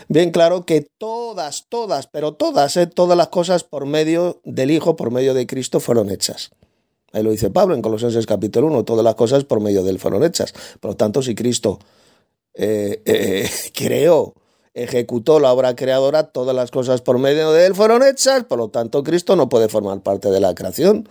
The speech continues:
Él no forma parte de las cros-, de las cosas hechas. Es imposible, es, es antes de la creación, antes de todas las cosas, por lo tanto es un Dios eterno, de la misma manera que también el Padre es eterno, no forma parte de la creación.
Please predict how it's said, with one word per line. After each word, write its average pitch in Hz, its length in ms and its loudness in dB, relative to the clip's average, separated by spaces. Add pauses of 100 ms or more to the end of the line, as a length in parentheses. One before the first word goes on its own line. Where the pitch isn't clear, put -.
(400)
Él 131 120 0
no 147 120 0
forma 131 320 0
parte 135 320 0
de 113 80 2
las 104 200 -2
cros-, 123 360 -2
de 104 140 -2
las 101 180 0
cosas 117 600 0 (140)
hechas. - 600 -6 (440)
Es - 140 -2
imposible, 127 720 0
es, 127 80 -6
es 156 300 -2
antes 208 520 2
de 123 140 2
la 113 120 2
creación, 95 520 -4 (340)
antes 202 460 -2
de 143 140 2
todas 143 260 2
las 139 100 2
cosas, 185 320 0
por 127 140 -2
lo 113 100 2
tanto 110 260 0
es 113 120 2
un 147 100 2
Dios 143 220 4
eterno, 139 440 2
de 135 60 6
la 107 100 2
misma 107 240 0
manera 110 320 2
que 120 120 -2
también 104 260 -4
el 101 140 -4
Padre 107 240 2
es 104 100 -2
eterno, 113 480 0 (320)
no 117 380 -2
forma 113 520 0
parte 107 320 2
de 110 120 4
la 92 120 -2
creación. - 400 -8